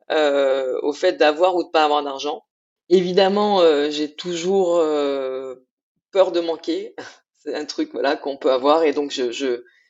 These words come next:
c'est hyper important pour moi d'avoir une sécurité financière et, euh, et j'ai aussi pu me mettre à mon compte au moment où, euh, j'étais vraiment à l'abri et que je savais que je pouvais le faire, euh, sereinement. Euh, maintenant, je sais aussi que j'ai la capacité à en gagner, et, euh,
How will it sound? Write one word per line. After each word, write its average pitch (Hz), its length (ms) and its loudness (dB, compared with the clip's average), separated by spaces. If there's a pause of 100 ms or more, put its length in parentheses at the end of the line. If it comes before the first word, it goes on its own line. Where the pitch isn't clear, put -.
(240)
c'est 139 260 -2
hyper 160 340 2
important 151 340 0
pour 151 120 -4
moi 147 160 0
d'avoir 135 240 2
une 131 100 -6
sécurité 131 560 -6
financière 123 680 -6 (180)
et, 131 180 2
euh, 113 600 4
et 110 280 -2
j'ai 113 160 2
aussi 127 400 0
pu - 180 -4
me 151 120 0
mettre 139 260 0
à 135 80 0
mon 135 200 -6
compte 147 240 -6
au 131 60 -6
moment 135 340 -2
où, 135 280 -2
euh, 120 120 4 (480)
j'étais 127 320 -2
vraiment 127 500 0
à 123 160 0
l'abri 127 340 -2
et 120 100 0
que - 60 -8
je 113 140 -8
savais 123 400 0
que - 120 -18
je - 140 -20
pouvais 120 180 2
le 113 60 -8
faire, 120 240 -4
euh, 110 140 -4
sereinement. 123 640 -4 (720)
Euh, 113 180 2
maintenant, 131 300 2
je - 80 -2
sais 131 120 4
aussi 131 220 0
que 139 60 -4
j'ai 131 80 2
la 120 100 4
capacité - 540 -2
à 117 80 -2
en 113 120 -4
gagner, 117 680 0
et, 110 80 -2
euh, 107 180 -4